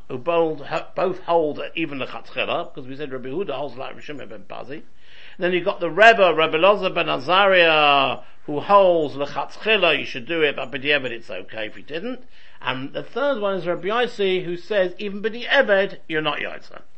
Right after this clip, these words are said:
So says the Gemara, "Hashda osas lahochi." Now you've come to, to quote this Bryce in which you mentioned bringing Reb Meir into it.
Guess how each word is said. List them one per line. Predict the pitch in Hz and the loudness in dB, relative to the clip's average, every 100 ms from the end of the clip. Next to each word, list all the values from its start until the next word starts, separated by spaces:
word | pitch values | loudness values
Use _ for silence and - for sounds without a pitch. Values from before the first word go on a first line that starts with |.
| - - - | -14 -12 -12
So | 113 | -10
says | 107 190 233 | -2 2 2
the | 190 | 0
Gemara, | 165 165 156 139 | -2 0 2 2
"Hashda | 110 226 - 170 | 2 0 0 -6
osas | 180 175 135 | -6 -6 -8
lahochi." | 127 107 165 - - | -6 0 0 -2 -10
Now | - 160 | -4 -4
you've | 226 127 | -4 -6
come | - 175 156 | -6 -6 -6
to, | 143 135 - - - - | -8 -12 -14 -12 -10 -10
to | 139 | 0
quote | - 214 226 | 6 6 6
this | 151 | -2
Bryce | - 170 214 185 | 0 4 4 2
in | 160 | -2
which | 160 - | -4 -4
you | 139 | -2
mentioned | 175 196 156 123 | -2 -4 -6 -6
bringing | 160 190 160 131 | -2 -2 -2 -2
Reb | 127 | -4
Meir | 104 151 330 285 | -2 0 0 0
into | 151 104 120 | -2 -6 -6
it. | 123 151 | -6 -6